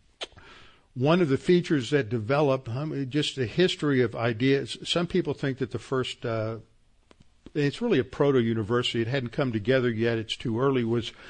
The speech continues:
the emperor of the Eastern Empire, Theodosius the Second, in the year four twenty-five, had a s-, law school,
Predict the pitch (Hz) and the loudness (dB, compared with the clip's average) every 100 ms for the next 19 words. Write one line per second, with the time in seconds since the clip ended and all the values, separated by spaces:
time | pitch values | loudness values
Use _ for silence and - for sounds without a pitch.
0 | - - - 113 127 139 147 160 156 139 | -20 -20 -4 0 2 2 0 2 4 4
1 | 131 135 127 107 120 - - _ _ _ | 2 0 -2 -2 -4 -4 -16 _ _ _
2 | 147 147 - 131 127 127 131 117 117 120 | 0 0 0 0 0 0 0 0 0 -2
3 | 127 - 135 120 131 - 120 - - - | -6 -2 0 2 0 0 -6 -4 -2 0
4 | 135 - 127 - 131 117 113 120 117 135 | -2 -2 -6 -6 -4 -2 2 0 2 0
5 | 127 - 123 107 - 123 117 117 113 - | 0 -2 -4 -4 0 2 2 0 -4 -14
6 | - - - _ - 139 143 143 131 127 | -20 -20 -20 _ -2 2 4 2 2 2
7 | 113 - - - 117 143 180 180 - - | 2 -2 -4 -6 -2 0 0 0 -2 -2
8 | 110 104 - | -4 -4 -14